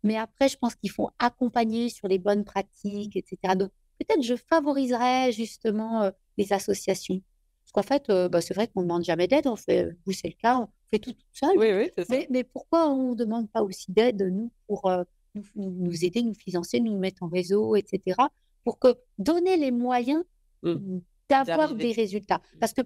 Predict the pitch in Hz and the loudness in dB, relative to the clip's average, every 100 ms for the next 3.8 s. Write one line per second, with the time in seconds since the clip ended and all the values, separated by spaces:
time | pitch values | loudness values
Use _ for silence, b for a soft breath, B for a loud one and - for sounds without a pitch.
0 | _ - 440 427 320 269 - 175 _ 349 | _ -2 2 4 2 0 -4 -6 _ 0
1 | 427 214 _ _ _ _ - 214 - 415 | 0 0 _ _ _ _ -4 -4 0 0
2 | - 320 254 247 - 262 - 392 220 - | 2 -2 0 -4 -4 -6 2 2 2 -10
3 | _ _ _ _ - 208 - | _ _ _ _ -2 -2 -2